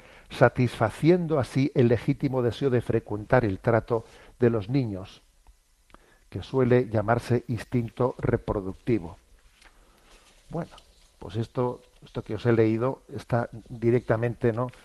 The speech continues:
extraído de ese libro, que es uno de los libros inspiradores de, eh, del movimiento,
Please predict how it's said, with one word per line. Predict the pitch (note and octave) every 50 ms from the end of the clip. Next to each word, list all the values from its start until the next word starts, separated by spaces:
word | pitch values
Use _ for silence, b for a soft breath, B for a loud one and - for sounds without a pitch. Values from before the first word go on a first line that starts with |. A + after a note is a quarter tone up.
| B B B B B B B
extraído | - C#3 A2+ - - C3+ A2+ A2 A#2+ A#2+ B2 C3 D3
de | - B2+ B2 A#2
ese | - - A#2+
libro, | G#2+ A#2+ A#2+ A2+ B2+ C#3 -
que | - A2+ F#2+
es | G#2+ A#2 - B2+
uno | A#2 A#2 A#2
de | A2
los | G#2+ G#2+
libros | A#2 A#2+ B2+ A#2+ - -
inspiradores | A#2+ A2+ - - C3 G2+ G2 G#2 C3 C#3 C3+ B2+ F#2+
de, | A#2 A#2 A#2 G#2 C3 C#3+ D3+ C#3
eh, | C3
del | B2+ B2 A2+ A#2+ B2 A#2 A2+ A2
movimiento, | A2 A2+ A2 A2 A#2+ B2 A#2 - B2+ A#2+ A#2 A2+